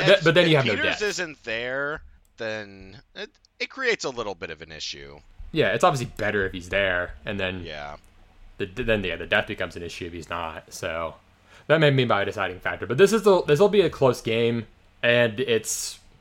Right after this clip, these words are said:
Speaker 1: we, it's the one we, well, <laughs> we got a brief taste of Cincy Buffalo, and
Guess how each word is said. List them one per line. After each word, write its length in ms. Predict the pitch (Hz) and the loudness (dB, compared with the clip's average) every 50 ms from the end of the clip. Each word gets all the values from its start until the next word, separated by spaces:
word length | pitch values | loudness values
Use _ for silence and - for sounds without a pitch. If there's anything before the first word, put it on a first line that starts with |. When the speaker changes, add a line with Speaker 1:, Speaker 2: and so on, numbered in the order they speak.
| _ _ _ _ | _ _ _ _
Speaker 1:
we, 240 | - 143 131 139 - - | -4 -2 -2 -2 -2 0
it's 280 | 143 147 139 139 - - | 0 0 0 0 -4 -8
the 300 | 127 117 117 113 120 139 | -8 -10 -2 2 4 4
one 560 | 113 110 110 117 120 123 127 131 135 135 123 113 | 4 4 4 6 8 8 8 6 6 4 2 2
we, 520 | 120 117 113 110 110 107 107 107 101 - - _ _ _ _ - - | 0 0 0 0 0 0 0 0 -2 -6 -12 _ _ _ _ -16 -10
well, 120 | - - - - - - - - - - - | -10 -10 -10 -10 -18 -20 -20 -20 -20 -18 -8
<laughs> 420 | - 131 - - - - 165 - | -8 -8 -8 -8 -12 -16 -6 -2
we 100 | 139 135 | 0 4
got 220 | 123 151 151 143 135 | 8 8 8 8 8
a 80 | 127 | 4
brief 260 | 123 117 135 139 131 135 | 4 4 4 2 2 2
taste 220 | - 131 120 - | 0 -2 -2 -2
of 80 | 113 - | -4 -4
Cincy 280 | - 117 101 104 98 | -4 -4 -4 -4 -2
Buffalo, 520 | 92 98 92 - - 95 92 87 87 87 90 | -2 -2 -2 -2 -4 -4 -4 -2 -2 -2 -4
and 220 | 90 92 92 92 | -4 -6 -8 -12